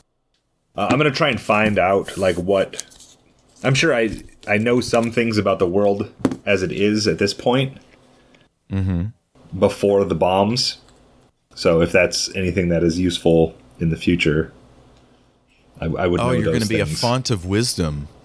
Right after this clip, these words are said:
Speaker 1: Mm-hmm.
Speaker 2: You're gonna be, like, such a boon to the, to companions. <laughs>
Speaker 1: And also I can take a hit.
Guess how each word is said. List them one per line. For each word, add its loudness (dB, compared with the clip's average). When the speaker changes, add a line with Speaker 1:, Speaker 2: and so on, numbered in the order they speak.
Speaker 1:
Mm-hmm. -2
Speaker 2:
You're 0
gonna 6
be, 6
like, 4
such 0
a 4
boon 2
to -4
the, 0
to -10
companions. 0
<laughs> -18
Speaker 1:
And 0
also 0
I 0
can -4
take -2
a -2
hit. -4